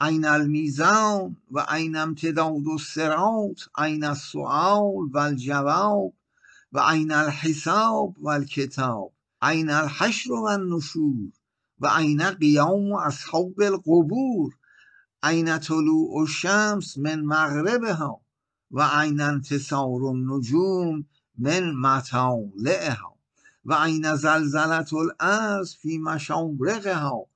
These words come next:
و مغاربها، أین النفخ فی الصور و أین النقر فی الناقور، أین تسعر النار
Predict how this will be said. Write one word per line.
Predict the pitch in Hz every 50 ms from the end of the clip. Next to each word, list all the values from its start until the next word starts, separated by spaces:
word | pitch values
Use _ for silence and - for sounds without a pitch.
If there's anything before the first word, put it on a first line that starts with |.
| _ _ _ _ _ _ 104
و | 123 165 196
مغاربها، | 208 196 175 160 147 143 147 143 131 120 113 127 165 190 185 185 156 127 120 113 107 _ _ _ _ _ _ _ _ _ _ _ _ _ -
أین | 139 160 165 160 156 156
النفخ | 156 160 160 160 160 160 151 147 - - 156 151
فی | 143 147
الصور | 160 151 147 - - - 214 247 247 233 226 214 190 160 135 123 - _ _ _ _ _
و | - 139
أین | - 151 165 160 160 151 151
النقر | 151 156 156 151 151 151 156 160 143 143 151 156 151
فی | 143 143 151 147
الناقور، | 151 147 147 147 151 151 143 135 123 - - 170 196 220 220 208 196 180 165 143 - _ - _ _ _ _ _ - 135
أین | 151 160 160 156 156 151 151
تسعر | 151 - 151 151 147 147 - - 208 226 - - _ _ - - 156 156 151 147
النار | 143 143 139 135 135 135 139 151 175 202 208 214 208 202 180 160 139 127